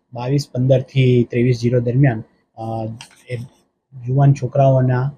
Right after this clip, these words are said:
એક, અ, WhatsApp, અ, અને, અને Insta-ની ચેટ બાબતે "તું મારી, અ, મિત્ર છે સ્ત્રી, અ, છોકરી, એની સાથે કેમ બોલે છે?" એ બાબતે એ માથાકૂટ થઈ અને તેમાં, અ, જે જુવેનાઇલ આરોપી છે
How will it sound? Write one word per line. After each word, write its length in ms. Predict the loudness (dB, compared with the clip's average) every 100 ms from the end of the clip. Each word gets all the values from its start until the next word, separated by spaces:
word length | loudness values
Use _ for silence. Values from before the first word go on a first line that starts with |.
| _ _
એક, 180 | -18 -8
અ, 220 | -4 -4
WhatsApp, 600 | -4 -6 -6 -4 -4 0
અ, 200 | 2 0
અને, 500 | -2 -12 _ -10 -8
અને 320 | -10 _ -2 -2
Insta-ની 480 | -2 0 4 4
ચેટ 360 | 2 0 0 2
બાબતે 400 | 2 4 2 0
"તું 180 | -4 -2
મારી, 400 | 0 0 0 -2 _ _ _ _
અ, 40 | -10 -4
મિત્ર 400 | -4 -2 0 2
છે 160 | 2
સ્ત્રી, 420 | -2 0 0 0
અ, 200 | 0 -2
છોકરી, 440 | -2 -4 -6 -2 0
એની 160 | 0
સાથે 240 | 0 -2 -6
કેમ 300 | -2 2 2
બોલે 240 | 2 0
છે?" 220 | -4 -14 -4
એ 60 | 0
બાબતે 540 | 2 4 2 0 -4 -6 _ _ _
એ 160 | -10 -8
માથાકૂટ 460 | -8 -6 -6 -6 -6
થઈ 140 | -6 -6
અને 280 | -10 -10
તેમાં, 460 | -6 0 2 2 -4 _ _ _
અ, 260 | -12 -10 -6
જે 140 | -4
જુવેનાઇલ 520 | -2 2 4 4 2
આરોપી 380 | 2 0 -2 -6
છે 320 | 0 0 0